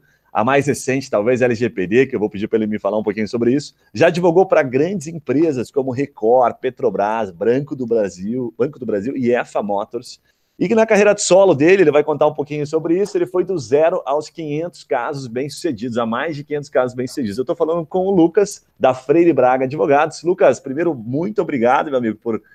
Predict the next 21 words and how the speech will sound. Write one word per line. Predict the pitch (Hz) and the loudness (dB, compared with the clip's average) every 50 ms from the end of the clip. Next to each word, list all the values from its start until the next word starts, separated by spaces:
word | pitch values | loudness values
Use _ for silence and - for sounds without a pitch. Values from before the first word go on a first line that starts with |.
| _ _ _ | _ _ _
aceitar | - 120 - - - 151 127 110 - 143 127 131 139 | -8 -8 -6 -2 -2 -2 -2 0 0 2 2 2 2
o | 139 | 0
convite | 139 - 127 117 101 87 98 123 165 - - - | -2 -4 -4 -4 -4 -2 -2 -2 -2 -2 -2 -2
aí | 107 120 143 143 - _ _ _ _ _ - | -2 -2 -2 -4 -8 _ _ _ _ _ -12
de | 95 104 120 | -8 -8 -4
compartilhar | - 151 143 120 101 131 123 120 - - 110 117 120 | 0 0 0 2 2 0 0 0 -2 -2 -2 0 0
um | 131 123 | 0 -2
pouquinho | 123 113 - 123 127 | -4 -6 -6 -4 -4
da | 120 117 | -4 -4
sua | 107 - 113 | -4 -6 -8
história, | 101 - - - 110 113 123 127 | -12 -8 -2 0 0 2 2 0
um | 113 | -2
pouquinho | - 107 98 - 120 | -4 -6 -6 -6 -6
de | 113 107 110 | -6 -6 -6
insights, | 98 - - - 107 104 117 120 - 110 | -8 -8 -6 -4 -2 -2 -2 -2 -4 -6
ajudando | 104 92 101 95 80 104 110 120 123 113 101 | -8 -8 -8 -6 -2 0 2 2 2 0 -4
diversos | 87 95 92 104 107 110 110 - | -4 -4 -2 0 0 0 -2 -4
advogados | 113 98 98 107 98 104 117 - - | -6 -4 -4 -4 -2 -2 -4 -4 -6
que | - 143 | -8 -8
nos | 143 135 | -4 -4
acompanham. | 147 143 175 175 160 - 170 185 220 233 | -4 -4 -4 -4 0 2 4 4 4 2